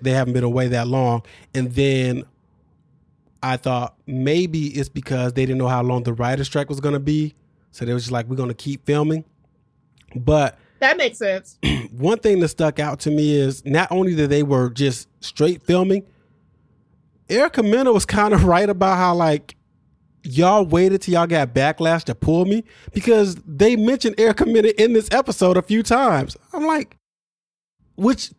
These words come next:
Speaker 1: to me strikes me as, y'all didn't think y'all were gonna get backlash?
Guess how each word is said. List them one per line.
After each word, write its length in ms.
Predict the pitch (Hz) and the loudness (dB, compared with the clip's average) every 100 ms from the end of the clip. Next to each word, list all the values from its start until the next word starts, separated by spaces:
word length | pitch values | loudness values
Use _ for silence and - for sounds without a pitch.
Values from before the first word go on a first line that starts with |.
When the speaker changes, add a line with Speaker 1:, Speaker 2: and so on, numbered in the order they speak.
| - | -4
Speaker 1:
to 100 | 220 | -2
me 180 | 240 240 | 0 -2
strikes 380 | - 196 175 | 0 -2 0
me 100 | 185 | 0
as, 180 | 180 165 - - _ _ 156 | 0 -2 -8 -20 _ _ -2
y'all 260 | 156 269 | 2 2
didn't 180 | 339 214 | 2 0
think 200 | 220 247 | 0 0
y'all 140 | 294 | 0
were 80 | 294 | 0
gonna 120 | 277 | 0
get 180 | 262 285 | -2 0
backlash? 640 | 240 285 285 285 285 269 | 0 0 0 0 -2 -6